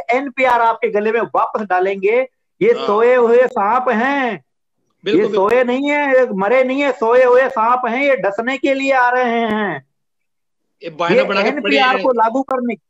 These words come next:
Speaker 1: हैं?
Speaker 2: बहाना
Speaker 1: एनपीआर
Speaker 2: बना
Speaker 1: को
Speaker 2: के
Speaker 1: लागू
Speaker 2: वैसे
Speaker 1: करने के लिए, हाँ, एनपीआर को लागू करने के लिए ही इन्होंने एनआरसी, या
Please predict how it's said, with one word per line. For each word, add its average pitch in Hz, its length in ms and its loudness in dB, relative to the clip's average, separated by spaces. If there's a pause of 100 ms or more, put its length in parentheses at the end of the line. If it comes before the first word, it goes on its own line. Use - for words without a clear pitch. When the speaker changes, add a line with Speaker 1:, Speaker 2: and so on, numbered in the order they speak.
(140)
Speaker 1:
हैं? 302 200 -4 (280)
Speaker 2:
बहाना 254 680 -6
Speaker 1:
एनपीआर 254 340 0
Speaker 2:
बना 254 100 0
Speaker 1:
को 269 60 4
Speaker 2:
के 240 60 2
Speaker 1:
लागू 214 80 2
Speaker 2:
वैसे 208 160 -4
Speaker 1:
करने 269 380 -4
के 269 160 -4
लिए, 233 420 -4 (120)
हाँ, 208 180 -4
एनपीआर 247 440 -2
को 269 140 -2
लागू 208 320 0
करने 277 340 -2
के 277 160 -2
लिए 247 220 0
ही 254 180 0
इन्होंने 240 840 -2 (500)
एनआरसी, 240 680 -2
या 196 180 -4